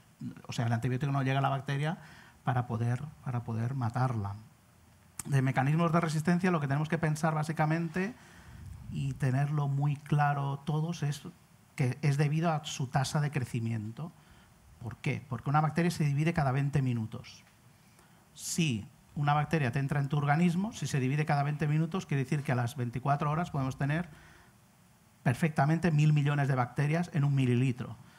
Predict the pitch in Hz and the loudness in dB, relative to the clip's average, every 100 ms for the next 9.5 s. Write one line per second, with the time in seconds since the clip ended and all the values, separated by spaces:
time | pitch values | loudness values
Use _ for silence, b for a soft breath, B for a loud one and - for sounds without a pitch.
0 | B B B B - 123 156 151 127 - | B B B B -4 0 2 2 0 -2
1 | 135 127 165 151 165 170 160 151 - 180 | 2 4 4 4 4 4 2 2 2 0
2 | 117 - - 143 - 156 151 123 120 - | 0 -4 -2 -2 0 -2 0 0 -2 -4
3 | 113 120 127 - - - - 131 131 127 | -2 -2 -4 -8 -16 -10 -4 -2 0 0
4 | 131 127 127 123 143 151 110 107 B B | 0 0 -2 -2 0 0 0 -4 B B
5 | B B - 120 131 110 143 156 - - | B B -8 -6 -6 -6 -2 -2 -4 -6
6 | 143 139 131 143 135 - 156 175 143 123 | -2 -2 -2 0 0 2 0 0 -4 -2
7 | 127 123 143 - - 143 143 143 131 165 | -2 0 0 -2 -2 0 0 -2 -2 -2
8 | 170 147 147 147 127 147 131 120 120 127 | -2 0 0 0 2 2 2 -2 -2 0
9 | 123 117 - 120 - | -2 -4 -8 -14 -16